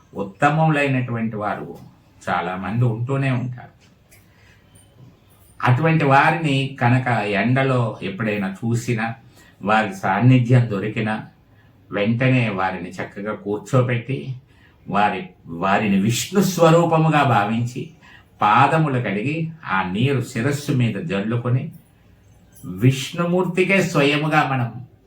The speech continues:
పూజ చేస్తున్నట్లుగా భావించి, ఆయనకి నమస్కరించి, శక్తి కొద్దీ పండ్లు, ఫలములు, ఏదైనా వస్త్రములు,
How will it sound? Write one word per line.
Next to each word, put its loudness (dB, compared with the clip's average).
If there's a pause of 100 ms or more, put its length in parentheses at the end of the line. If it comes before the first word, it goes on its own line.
(1000)
పూజ 2
చేస్తున్నట్లుగా -2
భావించి, -2 (400)
ఆయనకి -2
నమస్కరించి, -6 (100)
శక్తి 0
కొద్దీ -4
పండ్లు, -4
ఫలములు, -6 (1200)
ఏదైనా 2
వస్త్రములు, -6